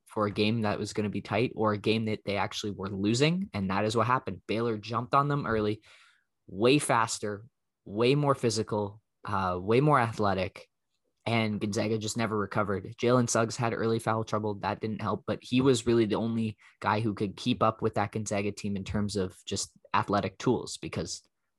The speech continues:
Suggs is a freak of nature. Um, but great game for Jared Butler and Davion Mitchell. Their stocks have been rising throughout the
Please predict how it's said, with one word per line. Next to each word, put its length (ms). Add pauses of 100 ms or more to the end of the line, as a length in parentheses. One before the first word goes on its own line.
(220)
Suggs 320
is 100
a 80
freak 240
of 80
nature. 380 (480)
Um, 460 (420)
but 260 (720)
great 320
game 380 (200)
for 420 (360)
Jared 280
Butler 520
and 200
Davion 440
Mitchell. 500
Their 160
stocks 560
have 140
been 140
rising 380
throughout 220
the 80